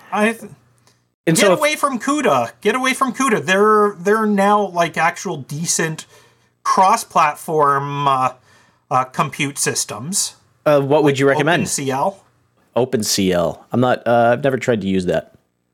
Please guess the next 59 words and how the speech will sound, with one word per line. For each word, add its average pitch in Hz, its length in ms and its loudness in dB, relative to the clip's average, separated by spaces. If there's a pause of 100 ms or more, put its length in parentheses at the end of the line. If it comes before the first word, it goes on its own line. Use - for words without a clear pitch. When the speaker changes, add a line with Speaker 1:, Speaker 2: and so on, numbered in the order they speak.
(200)
Speaker 2:
Unfortunately, 180 520 2
Speaker 1:
Yeah. 139 40 2
Speaker 2:
I - 20 2
might 160 180 0
be 143 100 2
locked 131 340 2
in, 113 320 2
uh, 110 280 2
through 120 240 0
no 113 240 4
choice 110 320 0
of 98 120 -6
my 92 140 0
own, 85 240 -4 (760)
just 120 200 0
because 98 460 -2
there's 101 220 0
a, 90 240 0
there's 117 180 -4
a 110 40 -2
decision 110 600 0
to, 98 380 2
to 104 140 -4
go 110 140 2
to 104 60 0
cuda. 156 380 2
And, 82 240 -10
okay, 117 380 -4
well, 131 120 -6
that's 98 200 -6
what 95 80 -2
we're 101 100 -2
gonna 101 160 -2
do. 104 180 2
So 98 220 0 (280)
I've 156 120 0
been 170 120 2
looking 151 280 0
a 117 40 2
little 156 200 4
bit 120 160 2
on 110 200 2
that, 107 380 -2 (140)
wh-, 135 220 -2
like, 117 200 0
what 139 140 0
kind 131 180 -2
of 117 60 0
instructions 117 640 -2
can 120 180 0
you 110 80 2
get, 104 340 0
you 113 60 -2
know, 110 200 2
and 113 140 -2
it 113 60 -2
has 202 200 -2
some 147 140 -2
pretty 175 380 -2